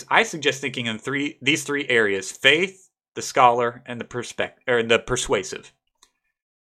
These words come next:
Think about these three levels and think about how you can improve in each of these areas. What areas of your faith, your personal level, do you need to know and be sure about?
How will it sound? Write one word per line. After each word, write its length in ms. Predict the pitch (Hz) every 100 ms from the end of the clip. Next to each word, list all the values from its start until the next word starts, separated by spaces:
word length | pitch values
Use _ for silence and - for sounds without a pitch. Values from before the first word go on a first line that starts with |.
| -
Think 160 | 175 185
about 240 | 170 165
these 260 | 151 143 -
three 240 | 143 151
levels 500 | 120 98 101 110 - _ _ _ _ _ _ _ _ _ -
and 160 | 127
think 360 | - - 175 180
about 400 | 143 135 131 -
how 560 | - 165 127 107 110 110 -
you 260 | 110 160
can 400 | 160 156 139 135 135
improve 680 | 120 107 131 135 151 - - _
in 160 | 123 117
each 280 | 120 120 -
of 80 | 120
these 200 | 120 120
areas. 420 | 107 92 95 - - _
What 300 | - 117 143
areas 340 | 139 143 143 139
of 220 | 113 104
your 160 | 127
faith, 640 | 160 - 147 127 135 - - _
your 140 | 113 113
personal 500 | - 180 - 135 110
level, 400 | 104 104 123 - _ _ _ _ _ _ _ _
do 100 | 117
you 200 | 113 117
need 240 | 117 117
to 100 | 113
know 300 | 127 117 113
and 100 | 113
be 120 | 113 110
sure 440 | - 151 139 104
about? 480 | 90 98 117 -